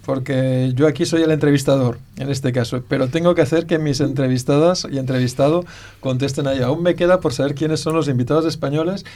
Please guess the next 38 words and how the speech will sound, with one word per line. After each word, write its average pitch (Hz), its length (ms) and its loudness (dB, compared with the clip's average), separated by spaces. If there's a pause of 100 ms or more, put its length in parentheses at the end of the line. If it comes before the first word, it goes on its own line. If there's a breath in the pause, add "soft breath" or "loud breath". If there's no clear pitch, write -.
(300 loud breath)
y 151 140 2
más 156 200 2
sorpresas. 165 800 0
Quiero 160 200 0
saber 156 320 0
algo 147 260 0
de 131 100 -2
la 127 120 0
gala 151 220 -2
espectacular 139 640 -4
que 160 60 -8
hubo 151 100 -2
el 135 60 0
año 131 180 -2
pasado 127 460 -6 (320 loud breath)
de 151 80 -6
inauguración, 127 680 -2 (200)
ni 143 160 -4
más 165 220 -2
ni 165 80 -6
menos 175 260 -4
que - 80 -10
en 127 60 -8
el 131 100 -6
Castillo - 320 -4
de 151 40 -2
Santa 135 300 -2
Bárbara, 127 440 0 (300 loud breath)
un 156 120 -4
entorno 165 540 0
de 139 140 0
lujo 170 480 0 (520 soft breath)
para, 131 760 0
bueno, 127 220 -4
ofrecer 135 520 -2
realmente 147 500 -2
lo 135 200 0
mejor, 156 480 0